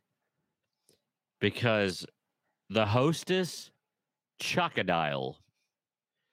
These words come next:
The Chocodile was a chocolate-covered Twinkie with a reptilian mascot, Chauncey the Crocodile,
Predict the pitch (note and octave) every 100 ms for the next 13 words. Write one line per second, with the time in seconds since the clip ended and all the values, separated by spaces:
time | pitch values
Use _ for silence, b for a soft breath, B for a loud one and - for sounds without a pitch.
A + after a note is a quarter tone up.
0 | _ - G#2+ - E3 F#3 F#3+ F3+ F#3 F#3+
1 | F#3 D#3+ A#2+ F#2+ D#3 D#3+ F#3 F3 - D#3
2 | E3 - - D3 G#2+ F#2 E2 E2 b b
3 | b B2 C3+ B2 G2+ - C#3 B2+ B2+ C3
4 | C3 F3 F#3+ - G#2+ G2 A2 - _ -
5 | - F3 D#3+ C3 C#3+ C3+ C#3+ - E3 F3
6 | C#3+ G#2 F#2 E2 E2